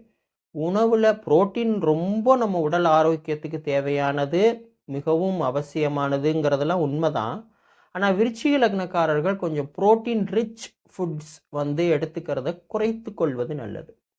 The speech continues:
அளவு குறைவா எடுத்துக்கலாம், சுத்தமா அவாய்ட் பண்ணணும்னு நான் சொல்லல, அளவு குறைவாக எடுத்துக்கொள்வது நல்லது அப்படிங்கிறத பார்க்குறோம். அடுத்து, விருச்சிக லக்னக்காரர்கள் என்ன தானமாக கொடுக்கலாம்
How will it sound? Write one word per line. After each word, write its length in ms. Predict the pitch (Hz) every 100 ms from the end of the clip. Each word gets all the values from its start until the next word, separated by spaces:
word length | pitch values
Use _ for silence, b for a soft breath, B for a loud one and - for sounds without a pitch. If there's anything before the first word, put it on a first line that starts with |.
| _ _ _ _ _ _
அளவு 540 | 156 185 262 277 285 -
குறைவா 340 | 196 202 208
எடுத்துக்கலாம், 480 | 220 151 - 113 98 -
சுத்தமா 600 | - 160 - 247 254 208
அவாய்ட் 260 | 180 185 180
பண்ணணும்னு 360 | 160 151 160
நான் 220 | 156 -
சொல்லல, 520 | 123 110 107 113 226 _ _
அளவு 400 | - 143 190 240
குறைவாக 560 | 226 170 160 151 147 127
எடுத்துக்கொள்வது 720 | 165 - - 123 117 113 170
நல்லது 800 | 151 107 101 98 117 107 - _ _ _ _ -
அப்படிங்கிறத 600 | 123 123 123 113 113 139 -
பார்க்குறோம். 460 | 104 98 - _ _ _ _ _ -
அடுத்து, 600 | 156 190 - 180 135 151
விருச்சிக 460 | 190 226 - 247
லக்னக்காரர்கள் 800 | 226 190 175 - 160 143 139 180 135
என்ன 400 | 135 175 214 190
தானமாக 840 | 123 139 170 214 220 202 175 170
கொடுக்கலாம் 720 | 170 139 - 123 120 110 -